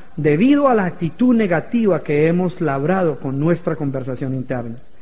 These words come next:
Es más, estas conversaciones internas pueden tener un gran impacto en nosotros y pueden ser fuente de gran motivación. Esto me hace acordar de aquel estudiante que se encontraba sosteniendo una de esas conversaciones consigo mismo,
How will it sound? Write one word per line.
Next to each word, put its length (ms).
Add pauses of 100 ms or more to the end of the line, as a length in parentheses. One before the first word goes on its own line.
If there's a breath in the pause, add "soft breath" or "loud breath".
Es 100
más, 220
estas 240
conversaciones 720
internas 480
pueden 240
tener 240
un 180
gran 300
impacto 580
en 120
nosotros 600 (420 soft breath)
y 80
pueden 340
ser 500 (200)
fuente 480
de 160
gran 240
motivación. 640 (260)
Esto 280
me 100
hace 120
acordar 400
de 60
aquel 260
estudiante 600 (420 soft breath)
que 140
se 80
encontraba 420
sosteniendo 500
una 220
de 80
esas 160
conversaciones 640
consigo 340
mismo, 300